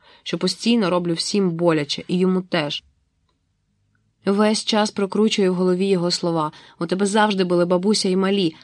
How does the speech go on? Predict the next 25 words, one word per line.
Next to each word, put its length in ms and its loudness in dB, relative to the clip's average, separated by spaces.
але 200 0
ти 120 0
не 120 2
була 260 2
такою. 460 -4
Я 140 -2
тобі 200 0
більше 300 0
не 120 0
вірю. 340 0
Хочу, 240 -4
щоб 200 -2
ми 100 0
розійшлися 560 0
тепер, 400 -2
поки 220 -2
я 80 0
тебе 220 -2
остаточно 600 -4
не 160 -2
зненавидів". 640 -6
Як 340 -2
це 120 -6
взагалі 460 0
розуміти? 600 0